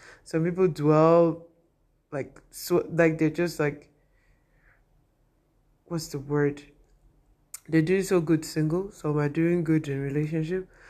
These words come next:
but it doesn't mean because this person is doing, then you just follow. Basically, all I'm trying to say is, do you, take off that, take your hand off the pressure button, like,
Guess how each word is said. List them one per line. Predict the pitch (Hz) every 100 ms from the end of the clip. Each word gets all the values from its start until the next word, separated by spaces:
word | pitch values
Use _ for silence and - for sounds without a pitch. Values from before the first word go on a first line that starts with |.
| - -
but | 160
it |
doesn't | 160 180 196 196
mean | 165
because | 147 151 139
this | 170
person | 160 147 143
is | 131
doing, | 143 139
then | 135 135
you | 139
just | 135 151 151
follow. | 151 139 135 131 _ _ _ _ _ _ _ _ _ _ _ _ _ -
Basically, | 196 202 202 190 185
all | 165
I'm | 147
trying | 143 151 147
to | 143
say | 131 147
is, | 135 135 135 _ _ _ _ _ _ _ _
do | 233
you, | 208 156 156 156 156 _ _ _
take | - -
off | 226 185
that, | 180 -
take | 262 -
your | 170 151
hand | 175 165 143 -
off | 151 -
the | 139
pressure | - 156 - 139
button, | 143 135 - 139
like, | 143 139